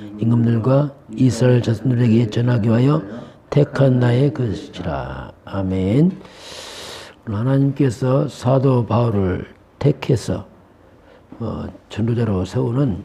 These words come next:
그런 말씀입니다. 어, 오늘 말씀의 제목은 하나님의 절대 계획. 자, 오늘 이렇게 보겠습니다. 자, 오늘 하나님 제목은, 어,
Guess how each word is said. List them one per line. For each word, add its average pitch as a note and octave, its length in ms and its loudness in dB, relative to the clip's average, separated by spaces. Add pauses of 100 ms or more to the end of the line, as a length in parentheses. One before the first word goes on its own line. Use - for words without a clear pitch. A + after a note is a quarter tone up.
(420)
그런 E2 280 -8
말씀입니다. F#2 640 -4 (880)
어, C#3 60 0 (120)
오늘 C3+ 200 2
말씀의 C#3 420 2
제목은 B2+ 480 2
하나님의 D#3 760 2 (540)
절대 C3 640 -2
계획. D2 280 -8 (400)
자, - 240 -20
오늘 A#2+ 140 -6
이렇게 - 260 -10 (1700)
보겠습니다. G2 680 -10 (200)
자, F#2 100 -10
오늘 G2+ 180 -10
하나님 B2 260 -6
제목은, A2 440 -8 (1800)
어, A#2+ 420 -10